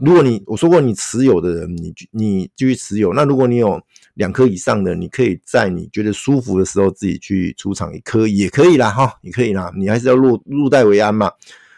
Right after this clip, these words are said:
哦，这个东西就是，呃，看个人操作。那有人说我，我就是在减半前我把它出了，我不需要去赌那减半后那种未知的，也可以啦，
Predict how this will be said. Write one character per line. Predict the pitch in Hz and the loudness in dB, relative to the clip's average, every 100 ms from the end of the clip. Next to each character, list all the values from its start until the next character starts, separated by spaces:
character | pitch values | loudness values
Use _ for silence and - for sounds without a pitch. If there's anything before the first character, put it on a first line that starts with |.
| _ | _
哦， | 90 | -8
这 | 92 | -2
个 | 127 | 2
东 | 117 | 2
西 | 107 113 113 | 0 -4 -6
就 | 113 113 | -6 -10
是， | - 110 92 - - | -4 -2 -2 -4 -10
呃， | 76 | -8
看 | - 107 | -4 0
个 | 117 | 0
人 | 90 - | 0 -6
操 | - 98 | -8 -8
作。 | - 95 | -2 -2
那 | 82 160 | 2 4
有 | 123 | 4
人 | 117 | 2
说 | 151 | 0
我， | 135 127 131 - | 0 2 2 0
我 | 139 | -2
就 | 180 | 0
是 | 185 | 2
在 | 190 | 2
减 | 135 | 2
半 | 147 175 | 2 2
前 | 131 | 2
我 | 120 | 0
把 | |
它 | 117 | 0
出 | - 135 | 0 2
了， | 127 87 _ _ _ _ | 2 2 _ _ _ _
我 | 101 | -8
不 | 98 | -4
需 | 151 | 2
要 | 175 | 4
去 | 160 160 | 4 2
赌 | - | -2
那 | 113 135 | 0 0
减 | 104 90 | -2 -2
半 | 117 | 0
后 | 117 123 117 | 0 2 2
那 | |
种 | 110 | 2
未 | 92 110 | 2 0
知 | 85 92 | -2 -8
的， | 87 85 | -8 -4
也 | 101 | -4
可 | 92 123 | 0 4
以 | 143 | 4
啦， | 98 | 4